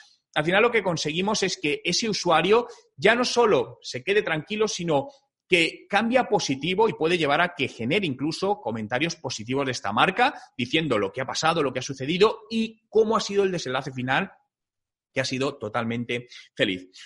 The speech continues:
Por lo que, como os decía, la atención al, al usuario primero y al cliente después son dos partes fundamentales. Analiza si tienes un protocolo, tienes una estrategia, tienes definido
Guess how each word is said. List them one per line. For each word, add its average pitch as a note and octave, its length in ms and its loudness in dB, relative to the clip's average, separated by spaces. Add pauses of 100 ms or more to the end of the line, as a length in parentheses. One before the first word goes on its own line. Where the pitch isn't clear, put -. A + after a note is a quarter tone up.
Por G#3+ 160 4
lo G#3+ 140 6
que, G#3 520 4
como G#3+ 160 2
os G3 60 2
decía, F#3 400 2
la C#3+ 100 2
atención F#3+ 460 -2
al, E3 440 2 (140)
al C#3 160 -4
usuario G3+ 400 0
primero E3+ 480 2
y D#3+ 80 0
al C3+ 140 0
cliente D#3 320 -4
después F3 720 -2
son A3+ 200 -2
dos B3 120 0
partes G3+ 380 0
fundamentales. C#3+ 920 0
Analiza E3+ 520 0
si C#3 180 -6
tienes A3 320 -2
un B3 140 -4
protocolo, E3+ 760 2
tienes D3 300 -6
una A#2+ 100 -10
estrategia, C#3+ 640 -4
tienes A3+ 280 -6
definido C#3 600 -2